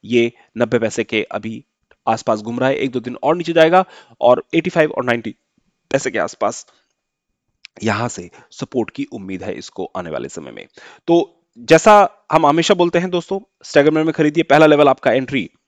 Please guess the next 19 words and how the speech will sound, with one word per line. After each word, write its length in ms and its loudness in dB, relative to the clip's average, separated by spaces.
अस्सी 220 0
पैसे 240 -4
के 100 -2
आसपास 380 -6
होना 160 -6
चाहिए 340 -2
और 320 8
कुछ 220 -2
अपना 180 -8
कंटीजेंसी 580 -8
के 100 -8
लिए 160 -2
रखिए, 300 -6
ताकि 360 -6
आपके 260 -10
पास 220 -8
कैश 380 -2
रिजर्व 280 -4
रहे 220 -6